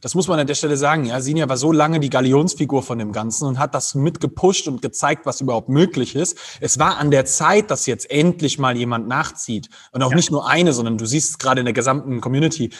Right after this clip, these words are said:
Speaker 1: Du siehst sehr viele Damen, die jetzt langsam gemerkt haben, so, „Wait, what? Ja, das kann ich aber auch.“
Speaker 2: Ja, ja,
Speaker 1: Und
Speaker 2: aber genau das muss es so,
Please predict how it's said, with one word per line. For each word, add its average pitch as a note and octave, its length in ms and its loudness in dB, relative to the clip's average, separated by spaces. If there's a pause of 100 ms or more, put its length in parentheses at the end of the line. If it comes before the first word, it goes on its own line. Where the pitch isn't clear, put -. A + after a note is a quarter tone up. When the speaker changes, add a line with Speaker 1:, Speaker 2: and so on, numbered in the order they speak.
(160)
Speaker 1:
Du A#2+ 80 -12
siehst A#2+ 280 -4
sehr D3+ 180 4
viele D3+ 320 -2
Damen, A2+ 400 0
die G#2+ 60 -4
jetzt A2 220 -4
langsam A2+ 360 -6
gemerkt A2+ 340 -2
haben, B2+ 120 -4
so, B2 280 2 (1120)
„Wait, A2+ 340 0
what? D#3 380 0 (800)
Ja, D3 80 4
das D3 180 2
kann F#3+ 180 4
ich F#3 100 4
aber F3 220 4
auch.“ D3+ 300 0 (240)
Speaker 2:
Ja, A2 100 -10 (320)
ja, F3+ 200 2
Speaker 1:
Und B2+ 60 4
Speaker 2:
aber C3+ 160 2
genau - 240 -10
das D#3+ 160 -6
muss F3+ 180 -8
es D3+ 80 -18
so, D#3+ 140 -12